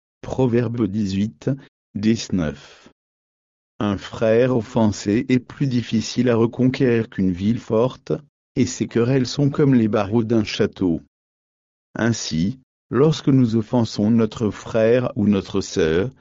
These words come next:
notre ami ou un membre de notre famille, il peut être très difficile de reconquérir cette personne. C'est peut-être l'un des plus grands défis que l'on puisse rencontrer dans une relation.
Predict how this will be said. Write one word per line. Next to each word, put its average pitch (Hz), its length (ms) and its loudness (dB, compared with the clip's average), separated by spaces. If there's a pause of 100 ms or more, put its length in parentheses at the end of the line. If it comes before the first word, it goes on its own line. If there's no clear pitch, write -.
(300)
notre 90 380 -2
ami 110 440 2
ou 113 160 0
un 107 120 2
membre 127 360 4
de 110 120 0
notre 101 340 -2
famille, 92 720 2 (340)
il 90 180 -4
peut 123 220 0
être 139 340 0
très 143 220 0
difficile 139 600 0
de 101 80 0
reconquérir 113 800 2
cette - 280 -4
personne. 82 720 -2 (920)
C'est 135 220 0
peut-être 135 520 0
l'un 113 260 2
des 123 160 2
plus - 180 -2
grands 104 240 0
défis 107 400 -2
que 147 140 -2
l'on 110 180 2
puisse 123 400 -4
rencontrer 113 720 -2
dans 123 200 0
une 104 240 0
relation. 92 760 -2